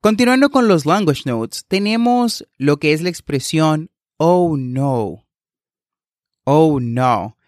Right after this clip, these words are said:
Es una forma de decir "simpatizo contigo"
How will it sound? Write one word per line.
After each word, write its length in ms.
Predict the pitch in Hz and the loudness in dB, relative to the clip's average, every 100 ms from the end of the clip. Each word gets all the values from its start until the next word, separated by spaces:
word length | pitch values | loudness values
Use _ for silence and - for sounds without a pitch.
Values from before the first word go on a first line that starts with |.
| _ _ _ | _ _ _
Es 200 | 208 220 | -2 0
una 200 | 277 285 | 0 0
forma 500 | - 220 220 220 220 | 2 0 2 0 -2
de 460 | 165 175 170 165 156 | -2 -2 0 0 -2
decir 540 | 156 - 170 175 - | -4 -4 -4 -4 -4
"simpatizo 720 | - 185 170 170 160 185 214 | -6 -6 -2 -2 -2 -2 -2
contigo" 640 | 196 156 139 156 117 82 | 0 -2 -2 -2 -2 -4